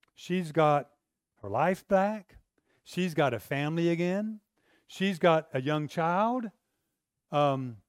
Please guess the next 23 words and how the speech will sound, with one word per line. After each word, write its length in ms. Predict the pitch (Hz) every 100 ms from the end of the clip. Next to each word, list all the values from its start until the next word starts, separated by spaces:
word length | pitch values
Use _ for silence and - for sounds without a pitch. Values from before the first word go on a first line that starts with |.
| _ _
was 340 | 151 147 127 165 160 151
Ruth's 480 | 135 165 175 - -
child, 560 | - 160 165 196 220 202 _ _ _ _ -
and 380 | 160 156 160 165
she's 380 | - - 190 139
well, 800 | 131 131 143 180 214 208 165 151
well 520 | 131 139 175 165 139
taken 400 | 123 156 135 139
care 280 | 127 143 143
of. 240 | 117 104 - _ _ _ _ _ _ -
And 420 | 185 175 165 147 _ _ _
the 80 | 160
big 320 | 147 240 202
thing 280 | - 190 180
is 460 | 165 160 156 - - _ _
she's 340 | - - 214 190
able 220 | 190 160
to 100 | 151
sit 300 | - 180 156
back 300 | 151 147 143
and 100 | 135
go, 380 | 127 120 117 101 _ _ _
"Whew, 80 | -